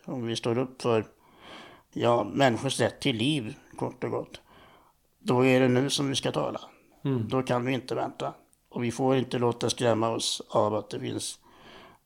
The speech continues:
Speaker 1: allehanda anklagelser, att det är så att konflikten är komplicerad, för det är den. Det finns många komplicerade konflikter. Alla konflikter är egentligen komplicerade om man väl börjar gräva i dem.
Speaker 2: Jo.
Speaker 1: Men vi får inte vara tysta nu. Det, det, då blir vi delaktiga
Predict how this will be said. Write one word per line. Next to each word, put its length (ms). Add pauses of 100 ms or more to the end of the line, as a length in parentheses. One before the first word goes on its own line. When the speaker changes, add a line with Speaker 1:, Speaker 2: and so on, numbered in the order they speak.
(240)
Speaker 1:
allehanda 640
anklagelser, 840
att 220
det 80
är 160
så 240
att 280
konflikten 560
är 40
komplicerad, 680
för 120
det 180
är 100
den. 240
Det 120
finns 180
många 240
komplicerade 540
konflikter. 340
Alla 300
konflikter 520
är 120
egentligen 360
komplicerade 680 (200)
om 120
man 120
väl 180
börjar 240
gräva 360
i 80
dem. 220
Speaker 2:
Jo. 200 (760)
Speaker 1:
Men 240
vi 140
får 280
inte 200
vara 100
tysta 320
nu. 140 (300)
Det, 180
det, 440 (140)
då 220
blir 300
vi 320
delaktiga 720